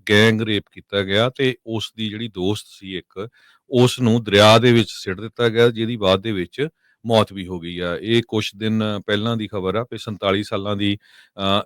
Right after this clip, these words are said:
ਇਜ਼ਰਾਈਲੀ ਟੂਰਿਸਟ, ਅਹ, ਆਪਣੇ ਲੋਕਲ ਹੋਸਟ ਦੇ ਨਾਲ ਉੱਥੇ ਕੁਛ ਗਾ ਰਹੀ ਸੀ। ਜਦੋਂ ਕੁਛ ਜਿਹੜੇ ਬਦਮਾਸ਼ ਆ, ਉਹ ਆਏ, ਉਹਨਾਂ ਨੇ ਉਹਨਾਂ ਤੋਂ ਰੁਪਈਏ ਮੰਗੇ ਤੇ ਉਹਨਾਂ ਨੇ ਕਿਹਾ ਵੀ, "ਸਾਡੇ ਕੋਲ ਹੈ ਨਹੀਂ,"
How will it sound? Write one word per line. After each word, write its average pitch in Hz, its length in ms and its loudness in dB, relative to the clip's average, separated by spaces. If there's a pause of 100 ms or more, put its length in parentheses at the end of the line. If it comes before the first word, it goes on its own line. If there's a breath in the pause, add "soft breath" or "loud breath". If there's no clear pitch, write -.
ਇਜ਼ਰਾਈਲੀ 113 600 4
ਟੂਰਿਸਟ, 110 640 0
ਅਹ, 101 880 -2
ਆਪਣੇ 110 520 2
ਲੋਕਲ 113 420 2
ਹੋਸਟ 107 380 -2
ਦੇ 104 120 -4
ਨਾਲ 98 440 0
ਉੱਥੇ 101 500 -8 (200)
ਕੁਛ - 280 -10
ਗਾ 95 260 4
ਰਹੀ 120 180 4
ਸੀ। 110 200 -8 (360 soft breath)
ਜਦੋਂ 120 520 2 (100)
ਕੁਛ 117 260 -6
ਜਿਹੜੇ 107 240 -6
ਬਦਮਾਸ਼ 101 540 2
ਆ, 110 60 0
ਉਹ 110 200 0
ਆਏ, 104 200 4
ਉਹਨਾਂ 113 220 -4
ਨੇ 110 60 -6
ਉਹਨਾਂ 107 200 -8
ਤੋਂ 107 100 -10
ਰੁਪਈਏ 101 320 -2
ਮੰਗੇ 110 360 -4
ਤੇ 110 180 -10
ਉਹਨਾਂ 110 280 -8
ਨੇ 113 80 -8
ਕਿਹਾ 107 140 -2
ਵੀ, 127 80 -8
"ਸਾਡੇ 104 260 -4
ਕੋਲ 113 140 -8
ਹੈ 101 140 2
ਨਹੀਂ," 113 180 0